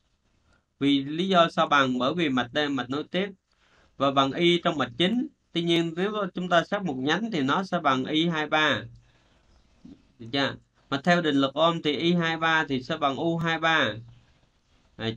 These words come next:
chia cho R hai ba bằng U hai ba. Không biết hồi nãy thầy có bình luận chưa? Ui, chưa hả?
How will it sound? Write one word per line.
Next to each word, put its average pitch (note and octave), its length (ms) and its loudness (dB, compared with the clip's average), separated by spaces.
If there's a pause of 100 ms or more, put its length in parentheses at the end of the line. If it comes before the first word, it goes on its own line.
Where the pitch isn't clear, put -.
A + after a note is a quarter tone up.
chia E3 220 2
cho D#3+ 160 -2
R C3+ 60 -2 (840)
hai D#3 200 -4
ba D3+ 340 2 (1400)
bằng A2+ 340 -4 (2500)
U E3+ 200 2
hai F3 180 4
ba. E3 220 4 (460)
Không D3 120 -8
biết F3+ 100 0
hồi E3+ 100 -2
nãy C3 200 0
thầy C3+ 140 -4
có D3 120 -4
bình B2+ 200 -2
luận A2+ 200 -4
chưa? C3+ 200 -2 (800)
Ui, D#3 200 -10
chưa B2 240 -6
hả? G#2+ 280 -8